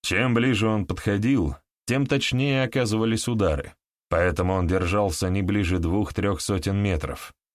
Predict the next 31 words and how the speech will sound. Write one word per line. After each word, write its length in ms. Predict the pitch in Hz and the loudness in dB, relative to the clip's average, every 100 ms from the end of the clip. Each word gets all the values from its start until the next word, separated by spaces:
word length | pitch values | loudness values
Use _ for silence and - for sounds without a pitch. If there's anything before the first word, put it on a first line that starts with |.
| _ _ _ | _ _ _
Здесь 460 | 82 82 113 185 - | -4 0 0 0 0
Илье 220 | 151 160 | 0 2
удавалось 540 | 160 135 135 147 135 117 | 2 2 2 2 2 0
хоть 260 | 139 135 - | -2 -2 -2
как-то 420 | 147 135 - 101 | 2 2 2 0
успевать 480 | 87 - 90 85 92 | 0 -2 -2 -2 0
реагировать, 680 | 92 90 92 71 67 - - _ _ _ | 0 2 0 0 -2 -8 -16 _ _ _
да 200 | 76 87 | 0 2
и 120 | 98 | 2
то 180 | 82 95 | 2 0
лишь 200 | 76 - | 0 -2
потому, 340 | 78 80 92 | -4 -2 -2
что 180 | 87 82 | -2 -4
призрак 500 | 71 107 104 87 71 | -2 -2 0 -2 -4
сидел 360 | - 87 101 90 | -4 -2 0 0
рядом 320 | 101 92 95 | 0 0 0
с 40 | |
жёлтыми 460 | 80 101 98 92 95 | 0 0 0 -2 0
магами, 460 | 101 107 80 71 | 0 0 0 -2
комментируя 680 | 71 107 117 113 127 117 110 | -2 -2 0 0 0 2 2
каждое 440 | 110 113 101 92 104 | 2 0 2 0 0
их 100 | 101 | 2
действие, 600 | 104 78 - 67 - - _ _ _ _ - | 2 0 -2 -8 -10 -16 _ _ _ _ -10
что 200 | - 190 | -2 0
и 80 | 202 | 0
позволяло 600 | 202 165 156 147 143 131 | 0 2 2 4 4 4
мужчине 460 | 120 - 123 113 | 2 0 0 0
оперативно 560 | 107 110 107 104 113 101 | 0 0 0 0 0 0
менять 380 | 101 104 98 - | 0 0 -2 -2
направление 600 | 85 98 98 98 95 92 | -2 0 2 0 0 0
движения, 680 | 90 90 120 113 78 69 | 0 0 0 0 0 -2